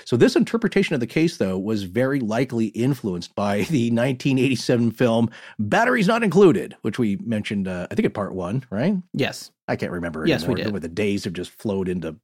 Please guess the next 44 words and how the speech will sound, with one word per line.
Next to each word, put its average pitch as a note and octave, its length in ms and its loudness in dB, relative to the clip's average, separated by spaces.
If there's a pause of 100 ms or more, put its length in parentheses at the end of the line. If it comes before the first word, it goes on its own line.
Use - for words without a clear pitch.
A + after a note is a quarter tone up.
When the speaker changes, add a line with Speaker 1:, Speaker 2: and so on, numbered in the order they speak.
Speaker 1:
months F2 380 -4
and D#2+ 100 -6
Speaker 2:
<laughs> B4 320 -4
Speaker 1:
weeks. - 240 -10
So. - 140 2
Speaker 2:
Yeah, C#3+ 260 2
I A#2+ 60 -2
don't B2 100 -2
know G#2+ 80 -2
what D#2 120 -4
day - 60 0
Speaker 1:
Uh, C#3 100 4
Speaker 2:
it - 80 2
is - 120 -8
right E2 140 -4
now. F2+ 300 -6
Speaker 1:
but A3 120 8
of G#3 80 8
course, B3+ 280 8
yeah, G#3 180 6
if E3+ 80 6
you're B3 260 8
around, F#3+ 340 6
that's F3 260 4
a F3+ 40 2
cute G3+ 300 4
little F3 240 6
film B2+ 540 2
of B2 320 0
the A#2+ 180 0 (100)
eighties C#3 520 4
variety B2 560 2
genre A#2+ 500 0
here, A2+ 240 0
which A#2 180 0
involved B2 520 2
an A#2 100 0
almost C#3 400 2
strikingly F3 560 2
similar, G3+ 640 2
though, B2 300 0 (320)
story D#3+ 420 6
of C#3 160 0
smallish C3+ 640 0